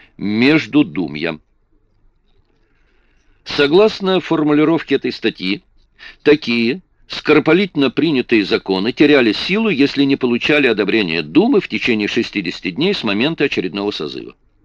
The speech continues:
Но власти весьма своевольно обходились с этой оговоркой, прибегая к ней не столько для того, чтобы совладать с чрезвычайной ситуацией, сколько с целью обойти нормальную законодательную процедуру,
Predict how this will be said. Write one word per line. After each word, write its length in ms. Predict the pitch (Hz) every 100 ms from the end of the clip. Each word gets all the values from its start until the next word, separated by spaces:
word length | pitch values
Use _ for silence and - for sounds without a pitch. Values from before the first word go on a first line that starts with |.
| - - - -
Но 300 | 113 139 135
власти 400 | 143 143 131 131
весьма 460 | 127 123 135 127 123
своевольно 720 | - 131 131 143 101 92 90
обходились 580 | - - 95 98 160 -
с 120 | -
этой 260 | 101 113
оговоркой, 720 | 117 110 101 98 95 90 107 98 - -
прибегая 560 | - 139 139 127 131 127
к 80 | 120
ней 300 | 135 131 - _
не 200 | - 151
столько 360 | 151 185 170 156
для 140 | 139
того, 180 | 147 147
чтобы 280 | 131 131 117
совладать 720 | - 120 117 98 92 80 - _
с 100 | -
чрезвычайной 640 | - 85 85 87 85 92
ситуацией, 680 | 98 123 185 208 202 202 196 - -
сколько 500 | - - 175 165 156
с 60 | 147
целью 640 | - - 165 147 151 -
обойти 480 | 147 139 147 - 151
нормальную 760 | 139 139 135 143 127 110 90 87
законодательную 760 | 107 107 104 120 135 113 107
процедуру, 640 | 95 - - 104 85 71